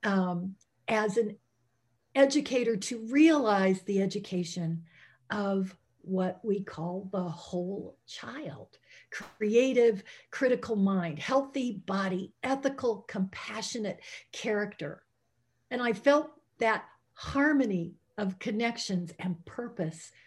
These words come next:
in unesco. There was no one size fits all, just memorize this. It was holistic. It was an epicenter of global collaboration around not just the most important ideas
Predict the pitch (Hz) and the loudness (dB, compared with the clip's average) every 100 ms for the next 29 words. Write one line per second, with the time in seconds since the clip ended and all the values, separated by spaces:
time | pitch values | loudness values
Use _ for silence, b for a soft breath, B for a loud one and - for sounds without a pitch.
0 | b b b - 214 208 196 190 185 - | b b b 0 2 4 4 2 0 -4
1 | 160 - - b b b b 226 226 208 | -10 -10 -16 b b b b 4 4 6
2 | 262 277 269 254 254 233 233 247 233 254 | 6 6 6 2 0 0 -2 -2 -2 0
3 | 220 202 - 226 - 226 214 202 226 - | 0 0 2 2 2 0 2 2 0 0
4 | 214 220 220 214 202 196 - 202 196 190 | -2 0 0 0 0 -2 -4 -2 -2 -4
5 | B B B B _ _ - 254 254 254 | B B B B _ _ 0 2 2 -2
6 | - - 226 208 190 214 - - 165 - | -4 -4 -2 -2 -2 -2 -2 -6 -6 -8
7 | _ _ _ _ - 233 247 214 220 - | _ _ _ _ 4 6 6 4 2 -2
8 | - 247 - 240 - 208 170 165 165 113 | -4 -4 0 -2 -2 -6 -4 -4 -8 -8
9 | 165 202 185 190 214 247 226 247 226 226 | -8 -6 -6 0 2 2 4 6 4 2
10 | B B - 220 226 220 214 208 208 202 | B B -6 0 4 6 6 4 4 2
11 | 202 202 180 - 214 208 220 214 214 214 | -2 -4 -4 -2 -4 -2 -2 0 0 -2
12 | 254 294 339 - 320 - 226 220 220 220 | 0 -2 -2 0 -2 -2 -2 0 0 -2
13 | 220 202 226 208 208 190 175 170 151 196 | -6 2 2 2 0 -4 -4 -4 -6 -2
14 | 196 233 262 311 302 | 0 2 4 2 -2